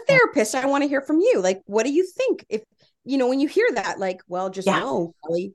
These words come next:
Speaker 2: someone else is going through worse. So just count your blessings."
Speaker 1: Right. So this is, this is problematic, um, thinking in that we often don't give ourselves any compassion. When we hear other people suffer that we care about,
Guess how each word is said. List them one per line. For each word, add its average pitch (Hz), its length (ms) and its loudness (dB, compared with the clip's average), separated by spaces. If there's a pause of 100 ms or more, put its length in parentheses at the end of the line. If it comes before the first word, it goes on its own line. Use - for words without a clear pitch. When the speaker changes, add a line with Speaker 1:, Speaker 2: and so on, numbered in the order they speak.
(100)
Speaker 2:
someone 202 460 -4
else 294 140 0
is 214 100 -4
going 240 260 2
through 294 180 0
worse. 302 360 0
So 190 160 0
just 185 200 -8
count 202 200 -6
your 294 100 -2
blessings." 202 680 -4 (640)
Speaker 1:
Right. 185 260 2
So 233 120 -2
this 302 240 2
is, 415 200 2
this 294 200 -4
is 262 180 -6
problematic, 165 920 2 (240)
um, 156 420 -4 (180)
thinking 202 400 -4
in 202 140 2
that 185 180 4
we 196 120 4
often 226 300 0
don't 214 160 0
give 175 140 -4
ourselves 170 400 -4
any 156 220 -4
compassion. 160 720 -2 (800)
When 240 480 0 (140)
we 240 260 2
hear 285 260 2
other 185 220 2
people 190 240 -6
suffer 175 300 -4
that 170 120 -2
we 165 120 -6
care 156 240 -2
about, 240 400 2